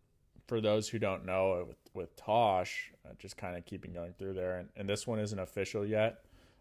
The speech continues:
Um, obviously, right now, he's the defensive line coach at the Jaguars. Um, but with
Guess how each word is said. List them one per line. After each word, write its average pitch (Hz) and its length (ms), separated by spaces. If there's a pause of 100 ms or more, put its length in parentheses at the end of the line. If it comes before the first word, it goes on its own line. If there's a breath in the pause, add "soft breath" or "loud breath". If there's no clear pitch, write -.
(100 soft breath)
Um, 87 560 (120)
obviously, 98 600
right 95 280
now, 95 380
he's 98 420
the 92 120
defensive 92 520
line 90 240
coach 90 320
at 90 180
the 92 100
Jaguars. 98 920 (480 soft breath)
Um, 87 460
but 90 240
with 98 180